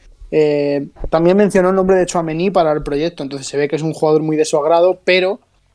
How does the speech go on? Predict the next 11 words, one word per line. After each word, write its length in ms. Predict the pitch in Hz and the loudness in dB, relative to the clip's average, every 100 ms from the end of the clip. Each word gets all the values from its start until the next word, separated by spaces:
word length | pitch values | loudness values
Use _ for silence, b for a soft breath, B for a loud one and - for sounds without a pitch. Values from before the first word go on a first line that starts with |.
| - | -6
lo 180 | 151 | -4
que 100 | 143 | -2
dicen 320 | 139 151 165 156 | 0 -2 -2 -4
desde 200 | 143 127 | -4 -4
Francia, 480 | 147 156 151 143 | -4 -4 -4 -6
también 260 | 139 139 147 | -8 -12 -8
desde 180 | 151 143 | -6 -6
España, 420 | 143 156 156 175 | -6 -6 -2 -2
es 80 | 165 | -2
que 460 | 151 147 139 135 - - _ _ - - | -2 -2 -4 -8 -12 -20 _ _ -18 0
de, 200 | 151 | 2